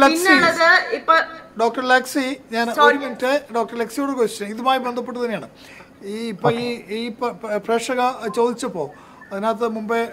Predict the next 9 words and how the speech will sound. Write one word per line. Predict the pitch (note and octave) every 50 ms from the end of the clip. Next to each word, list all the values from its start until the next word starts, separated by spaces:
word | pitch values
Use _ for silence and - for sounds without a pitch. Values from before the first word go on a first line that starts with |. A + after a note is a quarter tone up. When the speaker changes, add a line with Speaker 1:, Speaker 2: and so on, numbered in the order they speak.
| G3+ G#3
Speaker 1:
ഡോക്ടർ | G#3+ G3+ A#3 A#3
ഗോപിക | G3+ G#3 A3 G#3 A3+ A3+ A#3+
പറഞ്ഞ | - A#3 A#3 A3 A#3 A#3+
വൈറ്റമിൻ്റെ, | A#3 G#3+ G#3+ G#3+ A3 A3 A3 - C4+ C4 C4 B3+ C4 B3 C4+ B3+ B3+ B3+ - - - - - -
വൈറ്റമിൻ | A3+ A3 A3+ A3 C4 A#3+ C4 C4 B3+ G#3+
ഡിയുമായി | A3+ B3+ C#4 D4 D#4 D#4 D4 C#4+ C#4+ C4+ C4+
എന്തെങ്കിലും | C4 C4 B3+ A3+ B3+ B3+ B3 B3 B3 B3
ഒരു | A#3+ A#3
ബന്ധം | G#3+ A3+ G#3+ A3 G3+ G#3+ G#3